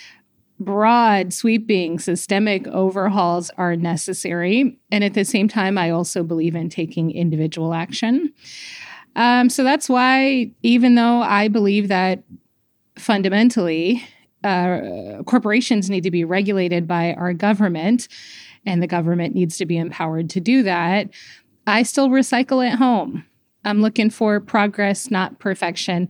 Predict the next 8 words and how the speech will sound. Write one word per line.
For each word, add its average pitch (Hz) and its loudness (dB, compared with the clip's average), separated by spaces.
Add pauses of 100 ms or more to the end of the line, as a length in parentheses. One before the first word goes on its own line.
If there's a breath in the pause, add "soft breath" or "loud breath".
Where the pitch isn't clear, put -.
(360 loud breath)
And 190 -2
that's 196 -2
why 196 0
you're 185 0
gonna 180 -2
hear 180 0 (640 soft breath)
gentle, 254 2 (160)
practical 202 0